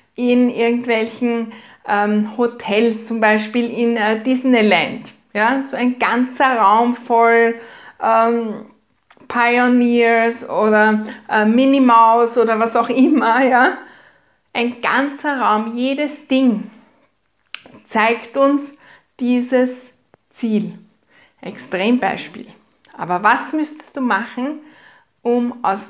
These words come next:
deinem Zuhause so wirklich voll und ganz einen Themenraum für dein Ziel zu machen?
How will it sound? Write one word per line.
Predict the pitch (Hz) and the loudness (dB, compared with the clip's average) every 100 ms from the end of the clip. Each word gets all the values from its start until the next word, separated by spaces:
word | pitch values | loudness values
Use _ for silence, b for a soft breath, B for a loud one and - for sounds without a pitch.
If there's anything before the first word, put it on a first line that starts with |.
| - | -4
deinem | 151 208 254 294 285 | -2 0 0 -2 -4
Zuhause | 277 233 190 202 214 190 208 214 | -4 0 2 0 -2 -4 -4 -10
so | - 214 196 | -6 -6 -4
wirklich | 226 247 254 254 - _ _ _ _ | -2 -4 -4 -12 -14 _ _ _ _
voll | - 220 240 254 - b b b - | -4 0 0 -4 -12 b b b -14
und | 220 214 - | -12 -12 -8
ganz | 165 175 220 269 - - _ b b b b b b b b _ - | -4 -2 -2 -4 -6 -20 _ b b b b b b b b _ -8
einen | 233 240 247 | -4 -4 -4
Themenraum | - 190 185 208 220 196 208 262 269 | -6 -4 -4 -2 -2 2 2 2 -2
für | - 254 | -4 -2
dein | 254 254 | 0 -2
Ziel | - 269 269 | -4 -6 -6
zu | 233 | -6
machen? | 196 - - | -8 -8 -14